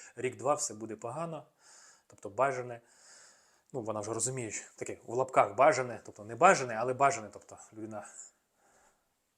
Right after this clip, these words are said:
Переконана в тому, що те, що от вона гадає буде в майбутньому,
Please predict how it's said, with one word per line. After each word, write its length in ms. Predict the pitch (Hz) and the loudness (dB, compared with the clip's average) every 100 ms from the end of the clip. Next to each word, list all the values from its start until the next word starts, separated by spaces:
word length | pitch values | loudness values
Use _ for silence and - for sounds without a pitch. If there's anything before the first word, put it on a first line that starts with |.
| _ _ _ _ _ _ | _ _ _ _ _ _
Переконана 480 | - 120 104 139 117 | -6 -6 -4 -6 -6
в 100 | 104 | -10
тому, 260 | - 131 - _ _ | -12 -12 -14 _ _
що 180 | - - | -20 -18
те, 120 | 101 | -14
що 240 | - - 92 | -12 -14 -16
от 180 | 90 _ _ _ _ _ _ _ | -20 _ _ _ _ _ _ _
вона 640 | 95 104 107 101 98 95 _ _ _ _ _ | -12 -10 -10 -10 -12 -16 _ _ _ _ _
гадає 540 | 98 110 104 95 90 - _ _ _ _ _ _ _ _ - | -12 -8 -8 -10 -16 -20 _ _ _ _ _ _ _ _ -14
буде 200 | 107 101 | -10 -10
в 80 | |
майбутньому, 640 | 98 98 139 190 135 117 | -12 -14 -14 -14 -16 -16